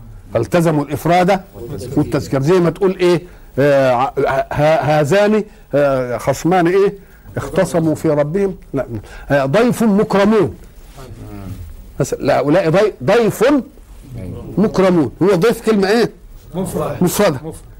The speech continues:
Speaker 1: مفهوم؟ إنما تطلق على الواحد وعلى الاثنين وعلى، والطاغوت كذلك تطلق على الواحد وعلى الاثنين وعلى الإيه؟ الثلاثة. فمن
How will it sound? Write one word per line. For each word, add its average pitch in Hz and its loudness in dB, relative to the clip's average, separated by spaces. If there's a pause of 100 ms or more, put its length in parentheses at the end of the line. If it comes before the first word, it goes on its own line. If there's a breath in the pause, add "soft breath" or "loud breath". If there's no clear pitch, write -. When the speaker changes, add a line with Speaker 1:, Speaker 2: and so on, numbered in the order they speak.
(120)
Speaker 1:
مفهوم؟ 202 0
إنما 175 2
تطلق 165 -2
على 143 2
الواحد 143 0
وعلى 143 0
الاثنين 185 0
وعلى، 135 -2
والطاغوت 180 0
كذلك 135 -2
تطلق 175 0
على 180 2
الواحد 160 0
وعلى 170 2
الاثنين 233 0 (380)
وعلى 165 4
الإيه؟ 165 0 (120)
الثلاثة. 127 0 (320 loud breath)
فمن 220 4